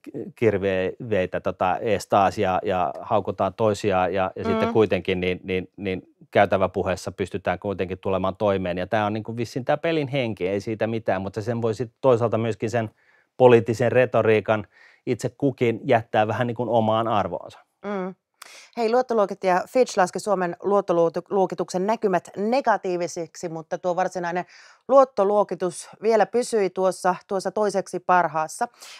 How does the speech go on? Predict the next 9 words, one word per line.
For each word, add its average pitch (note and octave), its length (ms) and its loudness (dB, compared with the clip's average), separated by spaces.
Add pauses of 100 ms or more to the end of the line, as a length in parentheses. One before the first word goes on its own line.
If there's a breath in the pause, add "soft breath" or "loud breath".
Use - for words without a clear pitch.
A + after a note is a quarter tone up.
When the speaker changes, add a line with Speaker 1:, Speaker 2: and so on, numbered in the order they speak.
Speaker 2:
Mutta A3 260 -4
mitä C#4+ 200 0
tää B3 120 -2
merkitsee, A3+ 520 -4
että D#3+ 380 -6 (200)
ne E3+ 100 -10
näkymät E3 440 -10
on D3+ 200 -14
nyt D3+ 100 -16